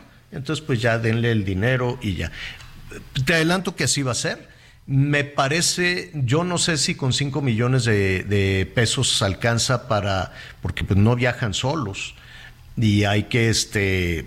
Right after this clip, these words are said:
de, pues, los aviones, los autobuses, el agua, los hoteles, los templetes,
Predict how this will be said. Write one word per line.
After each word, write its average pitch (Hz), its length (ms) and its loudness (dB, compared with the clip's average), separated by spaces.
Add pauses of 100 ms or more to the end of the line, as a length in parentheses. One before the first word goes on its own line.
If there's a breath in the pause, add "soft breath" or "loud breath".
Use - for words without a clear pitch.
de, 110 240 -8
pues, - 240 -2
los 98 260 4
aviones, 123 680 2
los 107 240 0
autobuses, 107 960 0
el 95 220 0
agua, 120 420 0
los 101 280 -4
hoteles, 120 600 -2
los 101 240 -4
templetes, 110 880 0